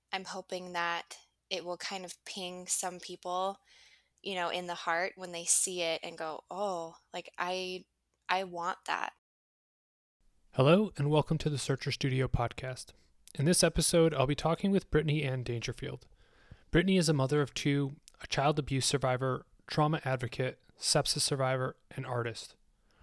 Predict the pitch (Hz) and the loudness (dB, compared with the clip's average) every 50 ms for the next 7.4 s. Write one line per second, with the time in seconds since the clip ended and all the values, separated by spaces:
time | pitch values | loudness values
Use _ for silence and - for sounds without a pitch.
0 | - _ _ _ - - 143 131 - - - 165 170 175 185 175 156 127 135 147 | -20 _ _ _ -4 0 2 2 2 4 6 6 6 6 6 4 4 2 2 2
1 | 143 139 131 - - 160 156 - - 170 147 147 139 139 143 139 131 - - - | 2 0 0 2 2 2 4 4 2 2 2 2 2 2 2 0 -2 -2 -4 -4
2 | 131 131 131 123 117 120 127 127 131 127 120 117 110 - - - _ _ _ _ | -4 -2 -2 -2 0 2 2 2 2 2 0 -2 -4 -6 -6 -8 _ _ _ _
3 | - - 127 - - 147 139 117 - - - - 147 156 165 185 185 - - 147 | -4 0 0 2 4 4 2 2 0 -2 -4 0 2 4 4 4 2 0 0 0
4 | 147 135 120 131 135 127 123 120 123 - - - - 131 139 131 - 147 139 135 | 0 0 2 2 2 2 2 0 -4 -6 -6 -2 0 0 0 2 2 2 2 2
5 | 131 131 135 139 131 - - 151 151 151 139 - - - - - - - 143 135 | 2 2 2 2 2 0 0 0 0 -2 -2 -6 -12 -20 -20 -8 0 2 2 2
6 | - 147 - - 135 135 143 - - - 127 123 127 131 131 123 131 117 113 117 | 2 0 0 0 0 0 -2 -6 -4 -2 -2 0 0 0 0 0 -2 -2 -2 -2
7 | 113 117 117 117 117 - - | -2 -4 -6 -8 -12 -14 -16